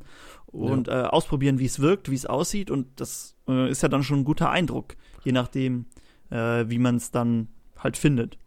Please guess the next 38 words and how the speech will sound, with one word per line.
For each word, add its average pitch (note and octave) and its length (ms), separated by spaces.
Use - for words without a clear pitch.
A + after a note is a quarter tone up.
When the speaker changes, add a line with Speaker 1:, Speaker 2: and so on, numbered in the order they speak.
Speaker 2:
Ja, - 120
glaub G#2+ 200
ich - 100
auch. G2+ 120
Und C3 280
man B2 160
könnte D3 240
ja B2+ 140
dann C3 300
danach C3+ 460
auch A#2+ 400
doch B2+ 240
irgendwie B2+ 380
vielleicht A2+ 300
irgendwann A#2 260
mal A2 480
eigene A2+ 320
Teile G2+ 260
fertigen. G#2+ 400
Also G2+ 160
wenn A2+ 80
du A#2 60
jetzt A2 100
zum A2 120
Beispiel A2 440
Speaker 1:
Ja. C#3 180
Speaker 2:
hinten B2+ 540
ein A2+ 40
Heck C3+ 260
dir A2+ 120
bauen G#2 300
willst A#2+ 240
mit A2 80
einem, G#2 340
oder G#2 200
irgendwie G#2+ 200
so A2 200
ein, - 120